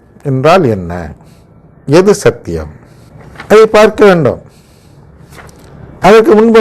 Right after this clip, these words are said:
நாம் என்ன செய்ய வேண்டும் என்றால், முதலில் இது யார் எழுதினது என்று பார்க்கும்பொழுது சரியான ஆசிரியர் அதற்கு இல்லை, அதிகாரப்பூர்வமான ஒரு ஆசிரியர் இல்லை என்று தெரிந்து கொள்கிறோம். நம்பிக்கையின் அடிப்படையில் தான் அது திருநூல்.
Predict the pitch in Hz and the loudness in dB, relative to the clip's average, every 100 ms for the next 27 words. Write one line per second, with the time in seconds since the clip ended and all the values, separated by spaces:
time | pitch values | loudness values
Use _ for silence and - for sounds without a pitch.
0 | 202 180 175 202 160 170 170 143 123 113 | 2 2 2 0 0 2 2 2 0 -2
1 | 139 151 104 254 277 _ _ _ _ - | 0 0 0 -4 -8 _ _ _ _ -4
2 | 139 165 160 123 110 104 143 139 156 208 | 0 2 2 2 -2 -4 0 2 2 2
3 | 170 151 160 156 147 147 147 139 135 135 | 2 2 2 2 0 2 2 2 0 0
4 | 131 165 269 - 127 143 147 127 135 - | 2 2 0 0 2 2 2 2 0 0
5 | 139 143 - - - 123 123 - - 117 | 0 2 0 -6 -4 -2 -2 -6 -8 -8
6 | 95 80 - - 123 143 160 156 147 143 | -8 -12 -16 -10 -4 0 2 2 0 0
7 | 139 131 135 160 220 165 131 131 151 139 | 0 0 0 0 0 0 0 0 0 0
8 | 131 127 127 127 123 190 - 147 127 123 | 0 0 0 0 -2 -4 -2 -2 -2 -2
9 | 117 104 98 92 - - - - - 107 | -2 0 -2 -4 -8 -20 -20 -20 -14 -6
10 | 110 160 208 233 - 233 220 208 196 202 | -4 0 0 0 2 4 4 2 2 2
11 | 190 196 254 247 - 170 175 170 147 131 | 2 2 2 -2 -2 0 0 0 -2 0
12 | 113 110 98 | -2 -4 -4